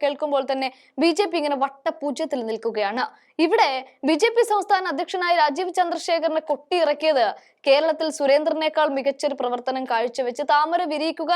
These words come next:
എന്നതായിരുന്നു. പക്ഷേ ഇപ്പോൾ കേരളത്തിലെ മുഴുവൻ ബി ജെ പിക്കാരും പറയുന്നത് ചന്ദ്രശേഖരന് ഒന്നിനും കൊള്ളില്ല എന്നാണ്. "തിരിച്ചു വിളിച്ചോളൂ കേന്ദ്രമേ" എന്ന് പോലും അവർ പറയുന്നുണ്ട്.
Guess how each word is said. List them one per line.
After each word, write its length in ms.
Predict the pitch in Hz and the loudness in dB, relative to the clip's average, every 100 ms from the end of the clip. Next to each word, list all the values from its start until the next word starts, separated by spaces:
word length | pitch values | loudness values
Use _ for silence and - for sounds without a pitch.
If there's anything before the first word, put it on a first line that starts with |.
| 349 330 | 0 -2
എന്നതായിരുന്നു. 440 | 403 381 285 208 - _ _ 349 | 0 2 0 -2 -14 _ _ -2
പക്ഷേ 260 | 339 392 294 285 - _ 330 | 0 2 2 0 -10 _ -4
ഇപ്പോൾ 240 | 339 415 453 415 | 2 2 4 4
കേരളത്തിലെ 520 | 381 403 415 415 294 269 - - | 2 2 2 2 2 0 -10 -4
മുഴുവൻ 280 | 302 359 453 392 | 0 2 2 4
ബി 60 | 370 440 | 4 2
ജെ 60 | 427 | 0
പിക്കാരും 360 | 403 381 392 339 | 2 2 2 0
പറയുന്നത് 360 | 311 330 294 269 - | 0 0 0 0 0
ചന്ദ്രശേഖരന് 720 | 302 320 - 302 320 302 294 285 262 | -2 0 -2 0 0 0 -2 -4 -4
ഒന്നിനും 280 | 269 285 285 262 | -2 -4 -4 -2
കൊള്ളില്ല 340 | 247 262 220 - 214 | 0 0 -2 -6 -10
എന്നാണ്. 280 | 233 240 269 - _ _ _ _ | -6 -2 -4 -6 _ _ _ _
"തിരിച്ചു 300 | 359 370 381 403 | 2 2 2 2
വിളിച്ചോളൂ 440 | 415 415 415 427 403 | 2 4 4 4 2
കേന്ദ്രമേ" 460 | 392 392 427 359 339 - 311 | 0 2 2 0 -2 0 0
എന്ന് 140 | 349 370 | 0 0
പോലും 240 | 370 392 339 | 0 2 2
അവർ 100 | 277 254 | 0 0
പറയുന്നുണ്ട്. 460 | 254 226 226 233 | -2 -2 -2 2